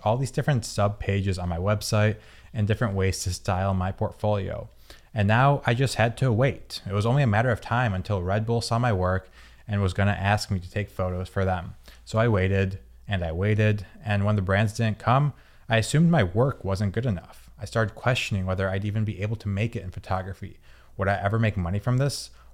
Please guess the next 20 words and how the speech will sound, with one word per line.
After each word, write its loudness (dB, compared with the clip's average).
What 2
was 2
I 2
missing? -2
I -2
would -2
see -4
other -2
people -2
working 0
with -2
brands 0
and -4
brands -2
and -4
so -2
many 2
<laughs> -
different -2
brands. 2